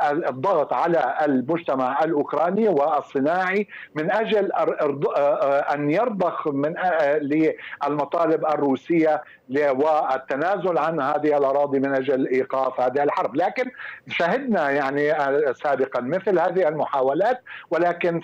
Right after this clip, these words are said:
فشلت، خصوصًا منذ عامي-، عام ونصف عندما حاول الجيش الروسي يعني، آه، آه، إيقاف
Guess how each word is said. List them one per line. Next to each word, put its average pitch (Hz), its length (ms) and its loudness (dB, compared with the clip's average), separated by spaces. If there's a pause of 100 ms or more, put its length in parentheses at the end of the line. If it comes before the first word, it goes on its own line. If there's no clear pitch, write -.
فشلت، 190 480 2
خصوصًا 196 460 -2
منذ 156 320 0
عامي-، 147 400 2
عام 139 240 -2 (180)
ونصف 180 360 -2 (420)
عندما 175 560 2 (220)
حاول 180 560 0
الجيش 143 1080 2
الروسي 196 640 0 (720)
يعني، 151 340 0
آه، 160 60 2
آه، 147 720 2
إيقاف 175 420 0